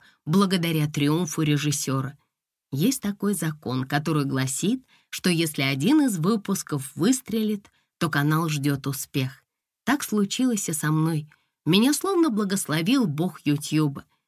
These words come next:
Я чувствовала, что это подарок от дядюшки Дона,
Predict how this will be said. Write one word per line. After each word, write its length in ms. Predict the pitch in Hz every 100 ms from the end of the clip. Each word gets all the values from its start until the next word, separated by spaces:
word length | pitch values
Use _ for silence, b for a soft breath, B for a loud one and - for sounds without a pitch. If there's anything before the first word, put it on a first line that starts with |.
| _ _ _ _
Я 240 | 135 160 151
чувствовала, 680 | - 269 311 - 220 214 196
что 260 | - 160
это 160 | 156 135
подарок 600 | 135 131 147 185 175 151
от 120 | 139
дядюшки 520 | 143 143 135 135 -
Дона, 420 | 127 143 226 233